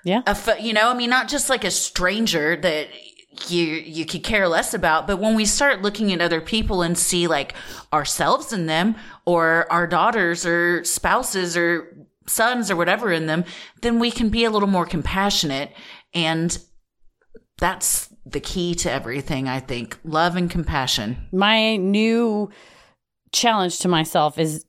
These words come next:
Speaker 1: deciding that I've got something in common with everybody and I can figure out
Speaker 2: Mm-hmm.
Speaker 1: what that is. And I gotta, I'll figure it out. Um, and
Speaker 2: I, I agree.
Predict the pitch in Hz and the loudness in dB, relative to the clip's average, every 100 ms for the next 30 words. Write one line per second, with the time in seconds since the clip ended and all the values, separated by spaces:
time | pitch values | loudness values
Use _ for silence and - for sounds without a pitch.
0 | 165 147 170 208 190 175 175 165 - 175 | -6 -2 0 4 4 4 2 2 2 0
1 | 175 208 208 - 202 185 185 170 185 165 | 2 2 2 2 0 2 2 2 2 2
2 | 160 143 135 135 135 127 123 131 - 160 | 2 2 0 0 0 -2 -2 0 2 2
3 | 160 156 - 185 170 170 151 135 165 170 | 2 -2 -2 -2 4 4 4 2 2 0
4 | - 156 147 131 139 - 160 160 156 151 | 2 0 2 0 -2 -2 0 2 2 2
5 | - 165 160 - 180 156 147 120 117 - | 0 0 0 0 -2 0 -2 -2 -4 -6
6 | - 196 180 156 143 147 - - _ 214 | 2 6 6 4 2 -6 -18 -20 _ 2
7 | 202 175 175 143 170 175 175 175 185 147 | 6 6 6 4 2 2 -2 -2 -2 -2
8 | - | -6